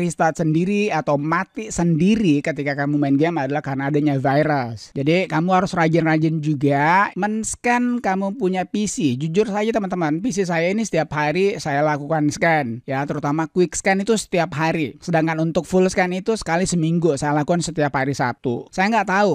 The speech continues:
kamu menggunakan antivirus apa, apakah bawaan Windows, ya, ini Microsoft Windows Defender, ataupun mungkin Avast kah, Bitdefender kah, atau Kaspersky kah. Anggap aja kamu menggunakan yang namanya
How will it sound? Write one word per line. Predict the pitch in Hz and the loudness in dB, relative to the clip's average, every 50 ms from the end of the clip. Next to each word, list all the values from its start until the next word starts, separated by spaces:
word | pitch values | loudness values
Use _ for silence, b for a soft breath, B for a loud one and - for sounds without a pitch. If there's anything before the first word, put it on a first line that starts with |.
| - - | 0 0
kamu | 160 165 190 220 233 220 185 | 0 0 2 2 0 0 0
menggunakan | 170 156 160 160 160 160 160 - - 190 190 190 190 185 190 190 214 254 - - | 2 2 2 2 2 0 0 0 0 0 2 2 2 2 0 -2 -6 -10 -6 -2
antivirus | 165 170 170 - 180 170 165 160 160 170 180 175 175 | 0 0 0 2 0 0 2 2 2 2 2 0 0
apa, | 185 165 170 180 - 170 139 139 139 | -2 -2 -2 0 0 -2 -2 -2 -6
apakah | 139 - 156 151 - 160 156 156 | -6 -4 -4 -4 -2 -2 -4 -2
bawaan | 160 151 151 156 160 156 160 165 | 0 2 2 2 2 2 0 -2
Windows, | 156 156 147 151 151 143 156 165 185 202 - 175 | -2 -2 -2 0 0 2 2 2 2 2 0 -2
ya, | 143 | -2
ini | 139 147 160 175 180 | 0 0 0 -2 -2
Microsoft | 160 147 139 - 156 151 135 - 170 165 175 | -2 -4 -4 -4 -6 -6 -4 -4 -4 -4 -4
Windows | 156 151 143 147 139 | -4 -4 -2 -2 -4
Defender, | - 160 143 143 131 135 143 143 160 175 190 | -4 -4 -4 -2 0 2 2 4 4 2 2
ataupun | 202 165 147 135 135 139 135 170 170 170 160 | 0 -2 -4 -4 -4 -4 -4 -2 -2 -2 -2
mungkin | 151 151 147 170 165 - - | -2 -2 -2 -4 -4 -6 -6
Avast | 139 139 143 - - 196 196 196 180 - - | -4 -4 -4 -2 -2 -2 -2 -2 -4 -8 -8
kah, | - 196 190 190 190 190 190 190 202 233 _ - - | -4 -2 0 0 2 2 0 0 -2 -4 _ -8 -2
Bitdefender | 139 151 160 - 147 151 151 - - 147 160 180 185 202 202 208 - 214 233 | -2 -2 -2 -2 -2 -4 -4 -2 -2 -2 0 0 2 0 0 0 -2 -4 -4
kah, | - 208 196 196 202 202 196 202 180 165 | -2 0 0 2 0 0 -2 -2 -4 -4
atau | 143 - 151 139 | -6 -6 -6 -4
Kaspersky | 170 160 139 - - 185 190 190 185 - 214 202 208 | -2 -2 -2 -2 0 0 0 0 -2 -2 -2 -2 -2
kah. | 202 - 208 202 208 220 247 - | 0 0 2 2 2 2 0 -4
Anggap | - 190 190 208 226 220 220 220 | -6 -6 -4 -4 -4 -2 -2 -2
aja | 226 254 240 | -2 -2 -2
kamu | 226 226 233 240 | 0 0 0 2
menggunakan | 226 208 185 165 165 170 170 165 156 - 190 190 | 2 2 2 2 2 2 2 0 0 0 0 0
yang | 175 156 147 147 | 2 2 4 4
namanya | 151 151 151 151 156 156 175 180 185 190 190 190 | 4 2 2 2 2 2 2 2 0 0 -2 -4